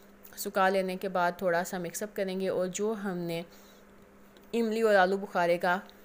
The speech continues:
पानी रखा हुआ था, भिगो के रखी हुई थी, ये सिर्फ हम लोग इस स्टेज पे आके इसका पानी ही ऐड करेंगे, बाकी चीज़ें ऐड नहीं करेंगे। क्योंकि बाकी चीज़ें इसलिए ऐड नहीं करेंगे क्योंकि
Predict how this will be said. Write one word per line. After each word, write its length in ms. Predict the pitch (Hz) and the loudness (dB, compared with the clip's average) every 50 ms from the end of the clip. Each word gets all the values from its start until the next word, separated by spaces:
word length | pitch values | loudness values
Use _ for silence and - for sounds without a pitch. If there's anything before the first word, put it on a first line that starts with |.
| - - - - - - | -20 -20 -20 -20 -6 -2
पानी 360 | 190 180 175 180 196 202 208 | -2 0 0 0 0 0 0
रखा 280 | 202 196 185 - 208 196 | 0 -2 -2 -2 -2 -2
हुआ 260 | 190 190 185 185 185 | 0 0 0 0 0
था, 220 | 185 - 202 220 - - - - - - - | -2 -2 -6 -8 -8 -12 -18 -20 -14 -6 -4
भिगो 260 | 190 185 190 175 175 | -2 -2 -2 -2 -2
के 120 | 180 190 | 0 0
रखी 260 | 185 180 185 - 208 | -2 -2 -2 -4 -6
हुई 140 | 202 190 202 | -4 -4 -6
थी, 140 | 196 - 226 | -6 -6 -4
ये 60 | 226 220 | -4 -4
सिर्फ 340 | - - 247 254 247 - | 0 0 0 0 0 -2
हम 120 | 220 208 196 | -6 -4 -4
लोग 160 | 190 185 - | -4 -4 -4
इस 140 | - 220 - | -6 -6 -4
स्टेज 320 | - - 208 170 180 - | -4 -4 -4 -4 -4 -6
पे 140 | - - 180 - 156 | -6 -6 -4 -2 -2
आके 200 | 165 165 160 196 | -4 -4 -6 -6
इसका 220 | 190 - - 202 190 190 | -8 -6 -6 -6 -6 -6
पानी 300 | 180 170 165 175 180 196 | -6 -6 -6 -4 -4 -2
ही 140 | 214 214 202 | -2 -2 -2
ऐड 260 | - 170 156 160 160 | -4 -4 -4 -6 -6
करेंगे, 320 | - 180 175 170 180 190 190 | -8 -6 -6 -6 -6 -6 -6
बाकी 240 | 175 160 147 - 185 | -4 -6 -6 -6 -8
चीज़ें 240 | 175 180 175 165 175 165 | -10 -10 -8 -6 -4 -4
ऐड 160 | 165 170 175 | -4 -4 -4
नहीं 360 | 175 175 175 170 190 196 190 | -6 -8 -6 -6 -6 -6 -6
करेंगे। 460 | 185 175 165 156 151 151 151 156 165 160 - - - - - - - - - - 107 - - - - - - - - - - - - - - - - - - | -4 -4 -6 -6 -6 -8 -8 -10 -10 -12 -14 -20 -20 -20 -20 -20 -20 -20 -20 -20 -20 -20 -20 -20 -20 -20 -20 -20 -20 -20 -20 -20 -20 -20 -20 -20 -20 -20 -18
क्योंकि 220 | 202 196 - 202 202 | -16 -10 -8 -4 0
बाकी 280 | 196 196 196 202 226 | 2 0 0 0 -4
चीज़ें 260 | 214 220 226 214 226 | -6 -6 -6 -4 -4
इसलिए 240 | 226 226 - 233 226 | -4 -4 -4 -2 0
ऐड 180 | 214 214 208 214 | 2 2 2 0
नहीं 140 | 220 220 220 | -4 -4 -2
करेंगे 400 | 226 208 208 202 208 214 220 226 | -2 0 0 0 -2 -2 -4 -6
क्योंकि 360 | 226 220 214 226 214 226 | -8 -6 -4 -4 -2 -2